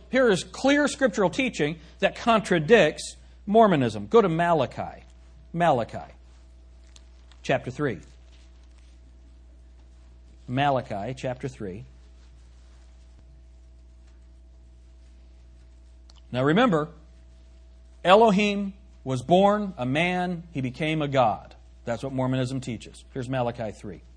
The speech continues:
Look at verse six. "I am the Lord." What's it say? "I change not." Everyone there? Malachi three six?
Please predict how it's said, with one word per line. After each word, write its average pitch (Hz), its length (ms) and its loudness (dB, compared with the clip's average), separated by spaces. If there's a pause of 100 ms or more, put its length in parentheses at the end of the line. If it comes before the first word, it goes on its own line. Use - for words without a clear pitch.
Look 113 100 -10
at 101 60 -8
verse 95 220 -14
six. - 280 -18 (380)
"I 233 140 6
am 220 140 2
the 170 60 4
Lord." 123 340 2 (880)
What's 190 160 -4
it 143 100 -10
say? 113 220 -6 (1080)
"I 143 380 6 (380)
change 147 760 -6 (240)
not." 139 440 -4
Everyone 170 260 2
there? 202 280 0
Malachi 160 440 4
three 165 220 -6
six? - 380 -10